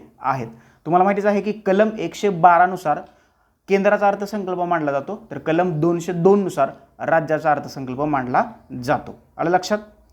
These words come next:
समजलं? तर या वर्षीचं जे अर्थसंकल्पीय भाषण जे आहे तर ते फक्त अठ्ठावन्न मिनिटाचं आहे,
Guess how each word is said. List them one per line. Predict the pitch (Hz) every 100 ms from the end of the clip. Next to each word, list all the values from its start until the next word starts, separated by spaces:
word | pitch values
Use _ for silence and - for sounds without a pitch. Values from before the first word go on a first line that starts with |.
| _
समजलं? | 175 180 175 196 - - _ -
तर | 156
या | 175 196 202 202
वर्षीचं | 180 185 185 208 - 143 - -
जे | 143
अर्थसंकल्पीय | 156 160 165 190 180 170 180 175
भाषण | 180 156 170
जे | 165
आहे | 147 131 - _
तर | 135 135
ते | 160
फक्त | 202 196 - 160 -
अठ्ठावन्न | 156 - 165 160
मिनिटाचं | 175 170 147
आहे, | 143